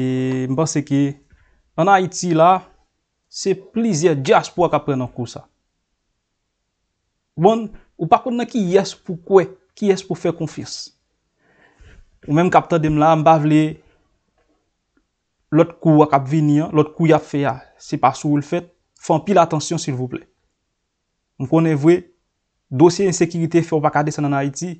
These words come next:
men pa okipe moun ki gen bon pawòl sa yo pou lage kòb ou nan men yo, kòb mal pou fèt.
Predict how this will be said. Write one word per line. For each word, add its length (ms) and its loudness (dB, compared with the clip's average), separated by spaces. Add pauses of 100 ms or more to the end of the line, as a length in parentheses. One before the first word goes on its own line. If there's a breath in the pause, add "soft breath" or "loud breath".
(840)
men 100 -8
pa 140 4
okipe 340 0
moun 220 0
ki 100 -8
gen 160 0
bon 160 -2
pawòl 300 2
sa 160 -2
yo 80 -4
pou 100 0
lage 240 0
kòb 280 -2
ou 60 0
nan 160 0
men 180 2
yo, 80 0 (380)
kòb 200 2
mal 240 2
pou 140 -6
fèt. 340 -8